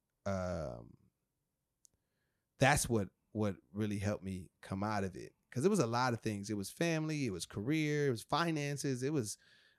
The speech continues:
I got hit, oh, I got jumped.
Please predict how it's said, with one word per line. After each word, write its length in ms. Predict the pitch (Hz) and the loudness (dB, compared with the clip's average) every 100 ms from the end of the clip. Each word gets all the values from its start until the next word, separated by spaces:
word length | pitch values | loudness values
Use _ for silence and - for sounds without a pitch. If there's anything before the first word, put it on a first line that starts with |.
| - | 0
I 100 | 180 | 2
got 140 | 123 | 2
hit, 200 | 110 110 - _ _ _ _ _ - | 2 0 -4 _ _ _ _ _ 0
oh, 220 | 113 104 | 2 4
I 100 | 110 | 2
got 180 | - 92 | 2 0
jumped. 540 | 104 135 180 - - | 4 6 6 4 -8